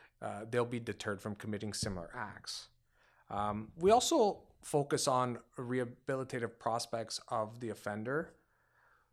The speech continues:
And that's important when you get to know the client to see whether or not, is this just a bad mistake by this person in a one-off situation, or is this the type of situation that's reoccurring? And if it's a reoccurring situation, then you might have to dig a little deeper into the background of the,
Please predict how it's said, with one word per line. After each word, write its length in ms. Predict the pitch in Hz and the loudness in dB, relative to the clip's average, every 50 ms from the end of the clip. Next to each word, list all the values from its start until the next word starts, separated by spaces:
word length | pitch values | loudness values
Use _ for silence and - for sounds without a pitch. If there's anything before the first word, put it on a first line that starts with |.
| _ _ - | _ _ -4
And 140 | - 135 147 | -2 2 4
that's 220 | 175 180 180 180 196 | 4 4 4 4 0
important 400 | 175 147 - 151 135 131 131 127 | 0 2 2 2 2 4 2 2
when 100 | 123 123 | 0 0
you 60 | 117 | 0
get 160 | 123 120 117 | 0 -2 -2
to 80 | - 127 | -2 -2
know 160 | 120 120 120 | 0 0 0
the 100 | 120 113 | 0 -2
client 480 | - - - 117 113 110 110 107 101 - | -2 0 0 2 2 2 2 0 -2 -4
to 60 | - | -2
see 200 | 110 - - 123 | -4 -2 -2 -2
whether 260 | 113 117 120 117 117 117 | 0 0 0 0 0 0
or 60 | 113 | 2
not, 200 | 110 110 107 104 | 2 2 2 0
is 120 | 110 110 | -2 -2
this 160 | - 165 160 | -2 -2 -2
just 200 | - 185 156 - | -2 -2 -2 -2
a 40 | 127 | -2
bad 340 | 113 107 110 110 110 110 107 | 0 2 4 4 4 4 2
mistake 480 | 101 - - - 110 104 104 101 - - | -2 -4 -4 -4 -2 -4 -4 -4 -4 -4
by 140 | 101 98 | -4 -4
this 160 | 98 107 104 - | -2 -4 -6 -6
person 400 | - - 107 107 98 - 113 107 | -6 -6 -6 -4 -4 -6 -6 -6
in 100 | 101 98 | -6 -6
a 60 | 95 | -6
one-off 400 | 95 107 107 104 104 101 98 - | -6 -6 -4 -4 -4 -4 -4 -6
situation, 640 | - 104 98 - 98 98 101 113 113 - 175 170 - - - | -10 -10 -10 -10 -8 -8 -8 -8 -8 -6 -6 -8 -8 -4 -2
or 220 | 143 135 131 131 | 0 2 2 2
is 120 | 123 117 | 2 0
this 200 | 117 131 127 131 | -2 -2 -2 -2
the 80 | - 127 | -4 -6
type 240 | - - 113 110 - | -2 -2 -2 -2 -2
of 80 | 104 | -6
situation 500 | - - 113 110 - 110 107 101 - 107 | -6 -6 -6 -6 -6 -6 -6 -6 -6 -6
that's 160 | 104 98 92 - | -6 -8 -8 -8
reoccurring? 720 | 113 113 110 107 104 - - - - 117 107 101 92 90 - - _ - - - - - - - | -6 -4 -2 -2 -2 -4 -6 -4 -2 0 0 -2 -4 -8 -16 -20 _ -20 -20 -20 -20 -18 -8 -4
And 80 | 135 | -4
if 80 | 131 - | -2 0
it's 100 | 147 139 | 2 2
a 60 | 143 | 4
reoccurring 500 | 139 170 170 156 160 - - 214 208 175 | 4 6 4 4 4 2 0 2 2 2
situation, 540 | - - 127 - 117 113 113 110 - - 117 | 0 -2 -4 -2 -2 -2 -2 -2 -2 -2 -2
then 160 | 113 110 117 | -2 0 0
you 60 | 120 | 0
might 180 | 117 117 123 117 | 0 0 0 0
have 160 | 123 120 - | 0 -4 -4
to 100 | - 113 | -4 -6
dig 260 | 110 113 113 113 113 | -2 -2 -2 -2 -2
a 40 | 107 | -2
little 180 | 107 107 104 101 | -4 -4 -4 -4
deeper 380 | 101 113 117 123 120 - 104 | -4 -4 -6 -6 -6 -6 -6
into 180 | 104 101 - 107 | -6 -4 -6 -6
the 100 | 101 101 | -8 -6
background 520 | 98 104 113 113 117 - 101 101 98 98 | -2 0 0 0 0 -2 -4 -4 -4 -4
of 160 | 101 98 98 | -6 -6 -6
the, 240 | 101 101 101 98 92 | -6 -6 -6 -6 -8